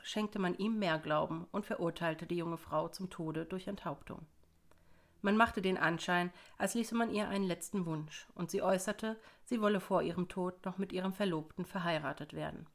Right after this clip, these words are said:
Doch dies gewährte man ihr nicht und köpfte sie stattdessen, ohne den Wunsch auch nur in Erwägung zu ziehen. In der anderen Version heißt es,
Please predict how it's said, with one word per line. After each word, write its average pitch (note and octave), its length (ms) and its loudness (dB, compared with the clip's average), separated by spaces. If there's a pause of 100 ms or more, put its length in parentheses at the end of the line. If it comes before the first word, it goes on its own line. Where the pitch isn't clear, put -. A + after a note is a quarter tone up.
(640)
Doch G#3 140 -2
dies G3 240 -2
gewährte F#3 360 4
man D#3+ 140 2
ihr D#3 120 -2
nicht D3+ 340 -6
und G3 140 -6
köpfte - 340 -6
sie D#3 140 -6
stattdessen, D#3 640 -4
ohne F#3+ 240 0
den G3+ 200 0
Wunsch F3 220 -4
auch - 140 -6
nur F#3 120 -2
in F#3 100 -2
Erwägung D#3 420 -4
zu - 120 -14
ziehen. - 340 -10 (1500)
In G3 120 6
der F#3 140 8
anderen F3+ 380 4
Version G3+ 400 2
heißt G3 320 -2
es, G3 280 -4